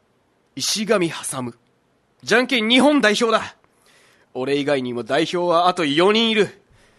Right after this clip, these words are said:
毎日トレーニングに追われる日々だ。そして、明日。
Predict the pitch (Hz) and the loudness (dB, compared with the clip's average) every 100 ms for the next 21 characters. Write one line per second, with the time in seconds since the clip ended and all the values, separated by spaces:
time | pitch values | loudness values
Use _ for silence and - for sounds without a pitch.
0 | _ _ - 120 127 110 - 143 151 160 | _ _ -12 -8 -6 -8 -10 -6 -2 -2
1 | 139 131 139 139 - 139 170 175 160 - | -2 -2 -4 -6 -4 0 0 0 -4 -6
2 | 139 117 - _ _ _ _ _ _ - | -8 -14 -18 _ _ _ _ _ _ -10
3 | - 160 - 170 - _ _ - 113 - | -4 -2 -2 -4 -8 _ _ -10 -8 -6
4 | - | -8